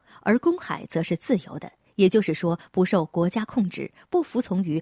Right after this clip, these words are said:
任何国家主权。十六世纪以来，所谓的现代性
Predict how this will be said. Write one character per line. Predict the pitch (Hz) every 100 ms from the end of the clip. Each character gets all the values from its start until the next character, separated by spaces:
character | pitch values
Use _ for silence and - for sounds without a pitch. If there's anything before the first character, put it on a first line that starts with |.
| -
任 | 285 311 208
何 | - 151
国 | - 170
家 | 170 170
主 | - -
权。 | - 147 - _ _ _ _ _ _ _ _ - -
十 | 277
六 | 285 269
世 | 262
纪 | 233 220
以 | 185
来， | 160 156 -
所 | - 180
谓 | 214
的 | 175 170
现 | - 370 285
代 | 190 160
性 | - 185